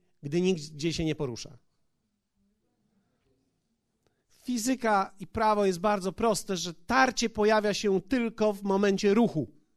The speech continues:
<laughs> Tarcie jest tylko wtedy, gdy jest ruch. Czyli opór,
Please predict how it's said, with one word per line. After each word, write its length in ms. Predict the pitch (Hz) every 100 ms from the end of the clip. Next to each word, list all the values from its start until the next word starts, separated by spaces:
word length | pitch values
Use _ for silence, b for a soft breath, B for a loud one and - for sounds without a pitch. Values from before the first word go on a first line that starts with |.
| _ _ _ _ _ _ _ _ _ _ _ _ _ _ _ _ _ _ _ _ _
<laughs> 460 | - - 147 160 - - _ _ _ _ _ _ _ _ _ _
Tarcie 420 | - 247 277 - 214
jest 200 | 190 -
tylko 280 | 247 226
wtedy, 440 | 202 - 233 208 180
gdy 140 | 170
jest 240 | 190 170 -
ruch. 420 | 233 143 - _ _ _ _ _ _ _ _ _ _ _
Czyli 240 | - 220 - -
opór, 720 | 302 311 233 226 233 269